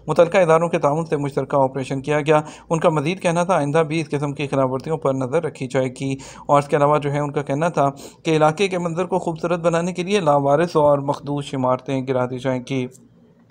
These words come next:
अशय खुर्दनोश की दरामद का सर्टिफिकेट मजाद इदारों से हासिल किया जाए। सऊदी फूड एंड ड्रग अथॉरिटी ने कहा कि गैर रजिस्टर्ड इदारों की जानब से जारी किए जाने वाले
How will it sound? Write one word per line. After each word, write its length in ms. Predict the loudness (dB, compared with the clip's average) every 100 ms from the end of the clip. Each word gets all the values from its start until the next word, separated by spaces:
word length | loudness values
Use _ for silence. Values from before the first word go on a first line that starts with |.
| _ _ -20 -20 -20 -20 -20 -4 -2
अशय 280 | 4 4 6
खुर्दनोश 460 | 4 2 0 0
की 160 | -2 -2
दरामद 380 | 2 4 4 0
का 100 | 0
सर्टिफिकेट 600 | 0 -4 -6 -2 0 0
मजाद 480 | -2 2 2 2 0
इदारों 380 | -2 2 2 0
से 240 | -2 -4
हासिल 400 | -2 -2 -2 -6
किया 260 | -4 -2 0
जाए। 240 | 0 0 -2 -10 -20 -20 -20 -2 2
सऊदी 200 | 2 0
फूड 260 | 0 4
एंड 180 | 4 4
ड्रग 180 | 0 0
अथॉरिटी 500 | 0 2 2 2 -2
ने 100 | -2
कहा 200 | 0 0
कि 160 | -2
गैर 240 | 0 0 0
रजिस्टर्ड 380 | -4 -4 -4 2
इदारों 260 | 2 2
की 120 | -2
जानब 220 | -2 -2 -2
से 160 | -2
जारी 260 | 0 0 -2
किए 240 | -4 -4
जाने 260 | -4 -6 -4
वाले 380 | -2 0 0